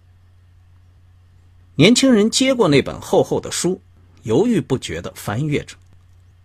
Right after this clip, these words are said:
“不，教授，我想试试。谢谢您。”“你想试试？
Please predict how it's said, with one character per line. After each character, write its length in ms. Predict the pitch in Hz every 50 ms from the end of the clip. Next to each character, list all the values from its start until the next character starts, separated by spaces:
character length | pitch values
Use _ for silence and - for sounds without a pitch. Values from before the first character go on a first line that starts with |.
| _ - _ _ _ _ _ _ _ _ - _ _ -
“不， 160 | 147 147 123
教 180 | - - 101 85
授， 240 | - - 85 71 - _ _ _
我 100 | - 175
想 180 | 190 - - -
试 280 | - - - 220 170
试。 160 | - - - - - _ _ _ _ _ _ _ _
谢 180 | - - - 139
谢 140 | - - 73
您。 160 | 62 - - _ _ _ _ _ _ _ _ _ _ _ _ _ _ _ _ _ _ _ - _ - _ _ _ _ _ _ - - - _ _ _
”“你 100 | - 190
想 240 | 233 - - 92 98
试 320 | - - - 277 262 175
试？ 240 | 101 - - 82 80